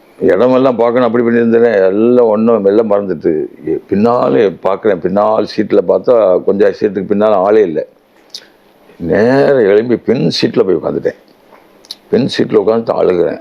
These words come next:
"ஆண்டவரே, எனக்கு ஒண்ணும் தெரியல, எனக்கு ஒண்ணும் தெரியல. நான் இப்படியே இருந்தா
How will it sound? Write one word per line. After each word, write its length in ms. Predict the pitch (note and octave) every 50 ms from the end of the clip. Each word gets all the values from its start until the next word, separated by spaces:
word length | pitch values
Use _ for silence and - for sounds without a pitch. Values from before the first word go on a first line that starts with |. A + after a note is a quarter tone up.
| - D#2
"ஆண்டவரே, 360 | D#2 D2+ D2 D#2+ D#2 D#2 D#2+ D#2
எனக்கு 200 | D#2 D#2 D2+ D2
ஒண்ணும் 280 | D2 D2+ F2 F#2+ D#2+
தெரியல, 400 | - F2 D#2 D#2 D#2 D#2+ D#2 D2+
எனக்கு 220 | C#2+ D2 - - -
ஒண்ணும் 300 | - - - F#2 F#2 D#2
தெரியல. 560 | - F2+ F2+ F2+ F2+ F2+ F2 E2+ D#2+ D#2+ - - _ _ _ _ _ _ _ _ _ _ _ _ _ -
நான் 120 | - F#2+ F#2+
இப்படியே 340 | - G2+ G2 G2 G2 G2
இருந்தா 540 | G2 F#2+ F2+ F2 F2 F2+ F2+ F2+ F2+ G2 G2